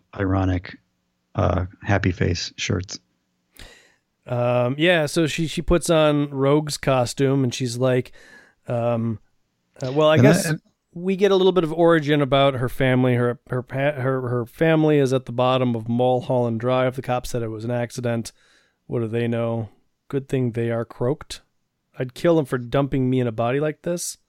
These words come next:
Speaker 2: Oh, sh-, now she's talking about her parents.
Speaker 1: Yeah, good thing they're croaked, 'cause I'd kill 'em for dumping me in a body like this. Stupid thing doesn't stick out anywhere.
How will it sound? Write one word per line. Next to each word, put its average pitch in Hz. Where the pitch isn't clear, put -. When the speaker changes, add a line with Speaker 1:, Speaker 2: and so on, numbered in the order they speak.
Speaker 2:
Oh, 151
sh-, -
now 156
she's -
talking 123
about 113
her 110
parents. -
Speaker 1:
Yeah, 107
good 214
thing 190
they're 160
croaked, 107
'cause 113
I'd 110
kill 160
'em 139
for 123
dumping 127
me 135
in 127
a 117
body 113
like 98
this. -
Stupid 135
thing 156
doesn't 151
stick 175
out 196
anywhere. 127